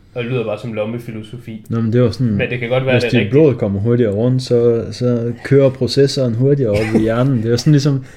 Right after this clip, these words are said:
Speaker 1: <laughs> Altså,
Speaker 2: det er
Speaker 1: jeg har
Speaker 2: ligesom
Speaker 1: ingen kommentar
Speaker 2: ja,
Speaker 1: til den
Speaker 2: det er
Speaker 1: her.
Speaker 2: ligesom, når folk s-, siger sådan noget med, at hvis man,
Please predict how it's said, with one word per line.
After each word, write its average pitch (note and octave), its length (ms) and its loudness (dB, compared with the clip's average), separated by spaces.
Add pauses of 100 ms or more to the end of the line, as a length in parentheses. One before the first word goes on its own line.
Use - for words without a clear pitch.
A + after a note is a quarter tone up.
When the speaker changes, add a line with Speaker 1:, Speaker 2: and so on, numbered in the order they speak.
Speaker 1:
<laughs> - 200 -20
Altså, - 180 -4
Speaker 2:
det B3+ 120 4
er - 40 4
Speaker 1:
jeg - 100 2
har - 100 2
Speaker 2:
ligesom G3 200 2
Speaker 1:
ingen - 140 -2
kommentar D3+ 500 2
Speaker 2:
ja, A#2+ 60 -6
Speaker 1:
til D#3+ 200 -4
den C#3 100 0
Speaker 2:
det C3+ 60 4
er - 40 6
Speaker 1:
her. D3+ 60 4
Speaker 2:
ligesom, C#3+ 420 2 (480)
når G#2+ 120 0
folk B2+ 300 2
s-, - 240 -14 (500)
siger C3 240 2
sådan B2 260 -4
noget G#2+ 160 -2
med, G2+ 140 -2
at F#2 60 -6
hvis G2 320 -10
man, - 500 -12